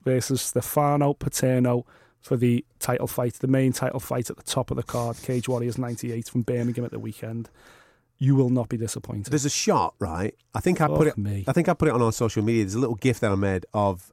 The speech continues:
Speaker 2: um, Paterno catching, uh, Houston. I think it's in the fourth round or something random like
Speaker 1: Yeah.
Speaker 2: that, right? And he's
Speaker 1: Houston's sailing by this point.
Speaker 2: Yeah.
Speaker 1: He's, he's, he's clocked the rounds up.
Speaker 2: But he's, but
Speaker 1: He's
Speaker 2: he's
Speaker 1: flying.
Speaker 2: He's caught him right on the whiskers.
Speaker 1: Oh.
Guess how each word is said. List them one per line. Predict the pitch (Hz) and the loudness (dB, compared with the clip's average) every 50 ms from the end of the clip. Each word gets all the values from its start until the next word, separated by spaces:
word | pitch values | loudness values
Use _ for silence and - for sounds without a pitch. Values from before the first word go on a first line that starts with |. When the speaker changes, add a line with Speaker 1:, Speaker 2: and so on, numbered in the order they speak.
| _ _ | _ _
Speaker 2:
um, | - 104 101 98 98 98 95 95 95 95 95 92 92 95 98 - _ - - | -4 -2 -2 0 -2 -2 -2 -2 -4 -4 -4 -6 -6 -8 -12 -16 _ -14 -10
Paterno | - - - 147 139 123 104 95 | -8 -4 -2 0 2 2 0 0
catching, | - - - 139 - - - - 139 110 101 95 90 - _ _ | -2 -2 -4 -4 -4 -4 -2 -2 -2 -2 -2 -4 -10 -14 _ _
uh, | - 104 101 98 98 95 98 98 90 - _ _ | -2 0 0 2 2 2 0 -2 -2 -6 _ _
Houston. | - 113 107 - - 92 | -12 -12 -10 -10 -12 -12
I | 101 | -10
think | 135 175 165 | -8 -8 -8
it's | 120 - | -8 -10
in | 98 | -12
the | - | -14
fourth | - - - 117 101 92 87 - | -14 -10 -6 -6 -4 -4 -6 -8
round | 92 87 90 90 85 | -8 -8 -8 -8 -10
or | 80 | -12
something | - 87 87 - | -16 -16 -18 -18
random | - 85 80 87 80 76 80 | -16 -14 -14 -12 -12 -12 -10
like | 85 123 117 | -8 -8 -8
Speaker 1:
Yeah. | 104 | -8
Speaker 2:
that, | 82 80 - - - | -10 -12 -14 -14 -14
right? | 82 87 104 - _ _ - - - - _ _ _ _ - | -12 -12 -12 -12 _ _ -20 -20 -20 -20 _ _ _ _ -8
And | 143 143 160 | -6 -2 2
he's | 160 | 4
Speaker 1:
Houston's | 196 233 - - 262 190 147 | 4 4 4 6 6 6 6
sailing | - - - 143 143 180 214 214 | 4 4 4 4 4 4 4 4
by | 190 170 | 4 2
this | 156 131 - - | 2 0 -2 -6
point. | - 120 104 - - | -8 -8 -8 -10 -10
Speaker 2:
Yeah. | - 117 143 196 220 - - | -6 -2 0 0 0 0 0
Speaker 1:
He's, | 147 127 123 | -2 -2 0
he's, | - 139 110 - - _ | 0 -2 -2 -2 -6 _
he's | - 131 117 - - _ _ _ - | -2 -2 -2 -2 -6 _ _ _ -2
clocked | - 190 196 - _ | 0 2 2 2 _
the | - - | -2 0
rounds | 151 147 143 147 147 147 135 - | 2 2 4 4 2 2 2 2
up. | 147 139 - - - _ _ - - - | 0 0 -2 -6 -18 _ _ -20 -8 -4
Speaker 2:
But | 160 165 | -2 -2
he's, | 170 143 160 | -2 -2 -2
but | 160 151 | 0 0
Speaker 1:
He's | 170 | 0
Speaker 2:
he's | 170 156 | 0 2
Speaker 1:
flying. | - 143 127 127 131 127 123 - | 2 2 2 4 2 0 0 0
Speaker 2:
He's | 147 143 - | -2 -2 0
caught | - 196 196 185 120 | 0 0 2 2 2
him | 120 110 113 | 0 0 2
right | 135 147 147 123 | 2 2 2 2
on | 131 123 | 0 0
the | 123 | -2
whiskers. | 123 127 127 147 127 113 95 90 90 - - | 0 2 2 2 2 0 -2 -8 -8 -12 -16
Speaker 1:
Oh. | - | -20